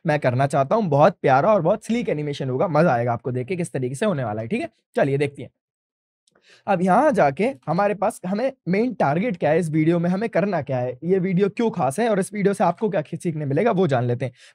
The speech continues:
पहले मैं यहाँ से टैब नाइन को स्नूज कर देता हूँ, बहुत डिस्टर्ब कर रहा है। और सुनिए मेरी बात, हम चाहते हैं शेरियंस के अंदर जो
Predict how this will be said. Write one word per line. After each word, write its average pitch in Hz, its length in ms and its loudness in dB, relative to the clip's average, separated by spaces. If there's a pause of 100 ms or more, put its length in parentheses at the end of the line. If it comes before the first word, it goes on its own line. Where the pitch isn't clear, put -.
पहले 151 180 4
मैं 165 140 2
यहाँ 170 180 4
से 196 140 -2
टैब 165 260 4
नाइन 180 220 2
को 185 220 2
स्नूज 190 300 0
कर 185 160 2
देता 185 180 0
हूँ, 226 80 -2
बहुत 151 180 0
डिस्टर्ब 170 280 -6
कर 180 140 -4
रहा 220 100 2
है। 302 60 -4 (260)
और 196 100 4
सुनिए 180 280 2
मेरी 123 160 -2
बात, 117 200 -2 (760)
हम 214 180 2
चाहते 175 320 2
हैं 220 100 -2
शेरियंस 180 360 2
के 196 100 -2
अंदर 160 180 2
जो 165 120 0